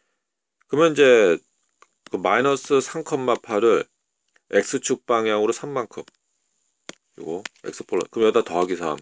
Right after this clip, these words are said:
Y축 방향으로 마이너스 삼, 그 빼기 삼, 빼기 삼. 그 답은 뭐가 되냐? 영 컴마 오가 되는 거, 영 컴마 오. 이 얘기지, 이 얘기.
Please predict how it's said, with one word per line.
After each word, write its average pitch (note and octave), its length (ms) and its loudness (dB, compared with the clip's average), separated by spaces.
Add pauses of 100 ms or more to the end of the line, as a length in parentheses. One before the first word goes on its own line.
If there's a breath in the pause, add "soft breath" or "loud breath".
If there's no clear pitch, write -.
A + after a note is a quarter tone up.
(1200)
Y축 G#2+ 380 0
방향으로 A#2 340 0
마이너스 E2+ 200 0
삼, F2 100 -10 (220)
그 F#2 80 -8
빼기 B2+ 280 -2
삼, G2 260 -6 (140)
빼기 - 160 -10
삼. - 160 -14
그 G#2 100 -4
답은 G#2 240 -4
뭐가 E2 220 0
되냐? E2 200 -4
영 A2+ 160 0
컴마 D3+ 280 -2
오가 F#2 240 2
되는 D#2+ 160 -6
거, E2+ 80 -8
영 D2+ 140 -10
컴마 D2+ 260 -18
오. - 100 -16
이 F#2+ 140 -6
얘기지, G2+ 280 -6
이 F2 40 -6
얘기. D2 220 -12